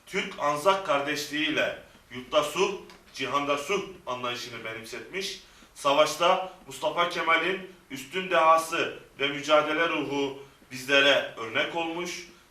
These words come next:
kısıtlı imkanlarla günün en iyi teknolojisine geçit vermemesiyle ve emperyalizme karşı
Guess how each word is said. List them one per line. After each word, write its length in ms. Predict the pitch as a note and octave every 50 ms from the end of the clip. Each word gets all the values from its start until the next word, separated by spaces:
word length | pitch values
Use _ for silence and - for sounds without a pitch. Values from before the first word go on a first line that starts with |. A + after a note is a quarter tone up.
| _ -
kısıtlı 420 | - C#3 - F3 F3 - - G#3+
imkanlarla 880 | G3+ F#3+ F3+ - F3 E3 E3 D#3+ F3 F#3 F3+ - D3 A#2+ G2+ - - - - - _ _ _ _ _ - -
günün 500 | - C#3+ D3 D#3 E3+ F#3 F#3 F#3 - - -
en 180 | D#3 F3+ G3 G3+
iyi 220 | G3+ F3+ E3 E3
teknolojisine 920 | D#3 D3 D3 D3 D3+ D3+ D3+ D3+ D3 D3 - - D3 D3+ D#3 D#3+ E3 F3 E3 - - - - _ -
geçit 420 | - C#3+ C#3+ - - F#3+ - -
vermemesiyle 880 | C3 D3+ E3+ F3+ F3 D#3 C#3+ C3+ B2+ - - - A2+ G#2+ G2 F#2 F2 - - - - _ _ -
ve 60 | C#3
emperyalizme 840 | C3+ C#3 D3 C#3+ D3 D3+ D3+ D3+ D#3 D#3 D#3 E3 E3 E3 E3+ E3 D#3+
karşı 580 | D#3 D#3+ D#3 D3+ - - D#3 D#3+ F3 F3 -